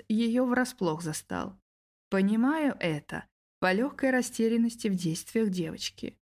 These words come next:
Опустившись на кровать, она ложится, при этом в глаза мне смотрит. Во взгляде вызов, приглашение – но в то же время и смущение,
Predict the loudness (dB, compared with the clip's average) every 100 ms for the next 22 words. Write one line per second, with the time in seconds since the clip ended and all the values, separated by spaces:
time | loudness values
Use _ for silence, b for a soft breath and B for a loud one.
0 | _ _ _ -4 -2 0 -2 -2 -2 -2
1 | -2 -2 0 0 0 0 -4 -10 _ _
2 | _ -2 2 4 4 2 0 -4 -6 -8
3 | -8 -12 _ _ _ _ 0 0 2 0
4 | 2 2 2 0 -2 -2 -2 -4 -6 -6
5 | -14 -16 _ _ _ _ _ -2 0 0
6 | 0 0 2 2 2 2 0 -6 -12 -20
7 | _ -2 0 2 0 -2 -2 -2 -4 -6
8 | -10 _ _ _ -2 0 0 0 -2 -2
9 | 0 2 2 2 2 2 2 0 0 0
10 | -2 -4 -2 -4 -6